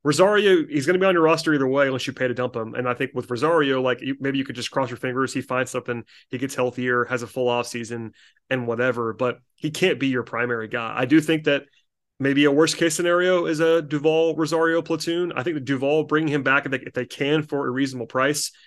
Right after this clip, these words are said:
is a good idea. I've always been very pro Adam Duvall. If they had him this year, it would have helped a lot, honestly, before he, uh, after he went down. That was actually a big hole that was created there. But um, there isn't a sexy option that I can see. Maybe, maybe they trade for a guy. Maybe they spend over the top of Ozuna.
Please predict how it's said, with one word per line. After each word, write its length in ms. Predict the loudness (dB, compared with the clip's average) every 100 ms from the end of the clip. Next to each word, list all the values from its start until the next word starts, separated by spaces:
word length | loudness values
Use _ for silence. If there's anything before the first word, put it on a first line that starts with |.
| _ _ _ -6
is 120 | -4
a 60 | 0
good 120 | 2
idea. 420 | 2 2 0 0
I've 200 | -6 -2
always 220 | 0 0
been 180 | -2 -6
very 320 | 0 0 0
pro 320 | -4 -2 -2 0
Adam 160 | -2
Duvall. 440 | -2 0 -2 -2 -8
If 100 | -6
they 120 | 0
had 160 | 2 2
him 80 | 2
this 200 | 0 0
year, 120 | -2
it 40 |
would 80 | -2
have 60 | -4
helped 160 | -4
a 40 | -2
lot, 280 | -2 -2 -4
honestly, 460 | -4 -2 -4 -8 -10
before 240 | -12 -6 -6
he, 120 | -4
uh, 260 | -4 -6 -6
after 160 | -6 -4
he 60 |
went 200 | -4 -2
down. 320 | -2 -2 -4 -8 -20 -8
That 60 | -6
was 140 | -2
actually 260 | -4 -4 -4
a 40 |
big 120 | -4
hole 280 | -2 -2 -2
that 80 | -4
was 100 | -8
created 340 | -6 -4 -2
there. 280 | 0 0 0
But 240 | -2 -4 -6 _ _ -6
um, 280 | -4 -6 -8
there 160 | 2 4
isn't 180 | 6 4
a 60 |
sexy 360 | 2 0 0 -4
option 340 | -4 -6 -6
that 40 | -6
I 80 | -8
can 140 | -10
see. 300 | -10 -10 -10 -2
Maybe, 280 | 4 4
maybe 240 | 4 4 4
they 100 | 2
trade 340 | 2 0 0
for 140 | 0 0
a 60 |
guy. 320 | 2 2 0 -4 -14 -4
Maybe 160 | 0 2
they 100 | 2
spend 400 | 2 2 2 2
over 220 | 0 0
the 80 | 0
top 280 | 0 0
of 60 | 0
Ozuna. 540 | 0 0 0 0 -4